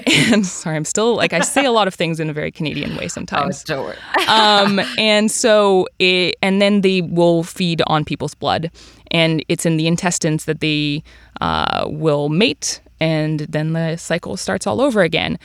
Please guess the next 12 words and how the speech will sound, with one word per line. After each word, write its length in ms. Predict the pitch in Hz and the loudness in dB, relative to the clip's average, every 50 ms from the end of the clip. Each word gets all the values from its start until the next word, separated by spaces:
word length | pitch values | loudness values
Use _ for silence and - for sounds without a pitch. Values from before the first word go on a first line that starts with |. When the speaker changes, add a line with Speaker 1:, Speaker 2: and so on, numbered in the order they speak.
| - - - - | -18 -20 -18 -6
Speaker 1:
And 120 | - 175 180 | -2 2 2
what 100 | 180 180 | 2 2
it 80 | 185 | 4
does 240 | 202 311 302 277 220 | 4 4 4 4 2
is 100 | 220 190 | 2 0
it 120 | 185 180 - | 0 -2 -2
causes, 500 | - 190 170 170 170 160 160 156 151 160 | 0 2 2 2 2 2 -2 -4 -4 -4
it 60 | 151 | -2
can 160 | 156 165 151 | -2 -2 -4
cause 240 | - 160 156 156 - | -2 -4 -4 -4 -2
anemia. 680 | 151 160 208 247 247 240 233 226 214 202 185 180 175 - - - - - - - - _ _ _ _ - | -2 2 4 6 6 6 6 6 6 4 4 4 2 -2 -12 -20 -20 -20 -20 -20 -20 _ _ _ _ 0
Um, 580 | - 196 185 170 170 165 165 165 160 151 156 | 2 4 4 6 4 4 2 0 -2 -2 -4